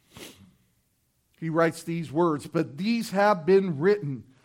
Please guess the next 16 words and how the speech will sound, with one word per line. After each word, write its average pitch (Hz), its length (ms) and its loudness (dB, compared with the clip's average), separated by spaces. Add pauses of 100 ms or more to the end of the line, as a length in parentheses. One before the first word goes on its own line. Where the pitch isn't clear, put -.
(200)
that 160 280 0
you 214 220 0
may 190 220 0
believe 156 680 -4
that 135 220 -4
Jesus 214 580 -6
is 170 180 -6
the 143 100 -8
Christ, 196 600 -2
the 151 80 -12
Son 214 380 -2
of 139 160 -6
God, 190 400 2 (1400)
and 139 340 -8
that 147 340 -4
believing 135 760 -6